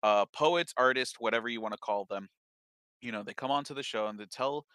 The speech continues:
you all, the listeners, so stories or lessons or, or, or experiences that they've gone through in their lives so that we can all learn from them.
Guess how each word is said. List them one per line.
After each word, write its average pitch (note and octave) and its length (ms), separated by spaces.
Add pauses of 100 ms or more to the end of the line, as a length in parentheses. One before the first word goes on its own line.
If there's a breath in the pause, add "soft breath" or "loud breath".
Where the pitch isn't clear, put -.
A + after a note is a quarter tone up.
(320 soft breath)
you D#3 180
all, A#2+ 140
the A2+ 100
listeners, A2 520
so F#2 100
stories C#3 680
or G#2 100
lessons G#2+ 680
or, G2 480
or, F#2+ 400 (600 soft breath)
or G2 320
experiences D#3 640
that A#2 120
they've A2 220
gone G2+ 240
through G2+ 240
in G2 80
their G2 100
lives F#2+ 540
so G#2+ 240
that G2+ 180
we G#2 100
can G#2 160
all G2 240
learn F#2 200
from F#2 220
them. E2+ 200